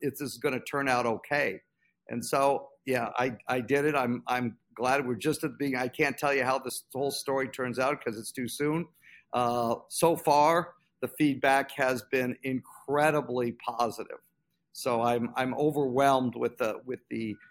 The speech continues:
the kind of support we're getting. And this is sort of a c-, pitch for Chicago, Shane, it, which, which is that, uh, what I am overwhelmed by is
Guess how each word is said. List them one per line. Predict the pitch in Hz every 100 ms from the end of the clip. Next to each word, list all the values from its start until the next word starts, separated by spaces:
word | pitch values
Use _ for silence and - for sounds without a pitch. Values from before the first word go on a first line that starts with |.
| _ _
the | -
kind | - 143 139 127
of | 107
support | - - 143 127
we're | 123
getting. | 131
And | 156
this | 214 226
is | 180 -
sort | 160
of | 143
a | 120
c-, | - 120 -
pitch | 156 151 -
for | 120
Chicago, | - 113 127 143 135 104 98 - _ _
Shane, | - 131 117 117 117
it, | 110 -
which, | 120 110 -
which | 135 113
is | 135 120
that, | 135 123 - _ _ _ _ _ -
uh, | 123 120 113 113 -
what | 127 139 -
I | 147 175
am | 175 156 135 123 _ _ _ -
overwhelmed | 160 160 151 117 123 139 143 139 101
by | 113 101 98 98 - _ _ _ -
is | 143 131 127 113 -